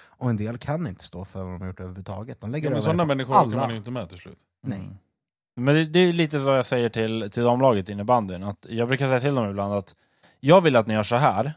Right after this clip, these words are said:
Speaker 3: och sen kanske det inte funkar. Men om jag ändå är här och lägger min fritid på att, att coacha er,
Speaker 1: Exakt.
Speaker 3: det, det kanske går åt helvete, men jag vill att ni gör så här. Om det inte funkar, då funkar det inte. Men ge, ge mig ändå liksom, eh,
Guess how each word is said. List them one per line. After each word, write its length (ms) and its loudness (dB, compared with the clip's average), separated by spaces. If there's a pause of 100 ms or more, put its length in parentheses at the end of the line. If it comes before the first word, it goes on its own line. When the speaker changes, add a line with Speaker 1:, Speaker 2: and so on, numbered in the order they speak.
(160)
Speaker 3:
och 80 -12
sen 160 -2
kanske 260 4
det 60 8
inte 160 0
funkar. 680 -2
Men 160 -2
om 100 0
jag 200 8
ändå 160 4
är 60 6
här 200 4
och 80 0
lägger 220 -2
min 240 -2
fritid 500 -2
på 220 -6
att, 240 -14 (440)
att 260 -8 (180)
coacha 440 2
er, 220 -4 (760)
Speaker 1:
Exakt. 340 -18 (140)
Speaker 3:
det, 220 -2
det 120 -2
kanske 220 2
går 140 4
åt 100 2
helvete, 560 0
men 420 2
jag 120 4
vill 140 6
att 80 2
ni 80 -2
gör 100 2
så 120 2
här. 240 4
Om 160 -2
det 80 2
inte 200 2
funkar, 360 2
då 100 2
funkar 320 0
det 60 -6
inte. 260 -12 (760)
Men 140 4
ge, 120 6
ge 200 6
mig 140 4
ändå 260 2
liksom, 460 -2
eh, 360 -2